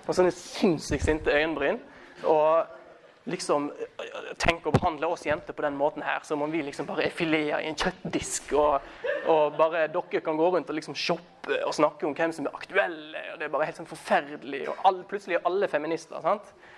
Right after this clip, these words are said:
Og kjempeharde på dette her. Men samtidig så er de som provoserer seg mest, de femognitti prosentene som mener at det er mannens ansvar å invitere ut på første date. Og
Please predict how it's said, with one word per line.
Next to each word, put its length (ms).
Og 80
kjempeharde 840
på 120
dette 160
her. 240
Men 160
samtidig 680
så 160
er 160
de 160
som 160
provoserer 520
seg 160
mest, 500
de 260
femognitti 460
prosentene 480
som 120
mener 200
at 80
det 80
er 80
mannens 320
ansvar 300
å 60
invitere 360
ut 160
på 80
første 240
date. 380
Og 320